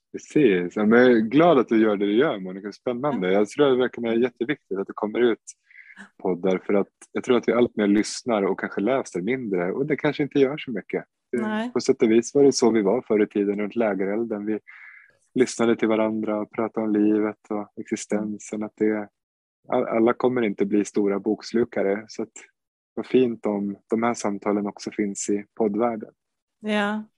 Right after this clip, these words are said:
Speaker 2: precis. Ja, på tal om att lyssna, du tänker inte att göra din bok till, eh,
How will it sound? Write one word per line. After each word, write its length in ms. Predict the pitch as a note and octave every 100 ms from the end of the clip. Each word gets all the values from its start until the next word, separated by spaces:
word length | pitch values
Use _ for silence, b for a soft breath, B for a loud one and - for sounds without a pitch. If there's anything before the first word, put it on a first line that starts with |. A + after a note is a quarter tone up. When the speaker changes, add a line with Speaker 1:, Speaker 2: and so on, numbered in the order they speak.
| _
Speaker 2:
precis. 560 | G#3+ G#3+ A#3 F#3+ - - _ _ b b b _
Ja, 200 | G#3 A3
på 120 | A3
tal 300 | G#3+ B3 A3+
om 140 | A3+
att 100 | A3 G#3+
lyssna, 560 | A#3+ B3 - A3+ A3+
du 440 | A3 G#3+ G#3 G3 F#3+
tänker 420 | - A3 G#3+ A3
inte 360 | G#3+ G#3+ G3+ F#3+
att 180 | F#3
göra 280 | G#3 F#3+ G3
din 260 | G3+ A#3+ A3
bok 220 | A3+ G#3+ -
till, 380 | - G3+ F#3+ F#3+
eh, 460 | F#3+ F#3 F#3 F#3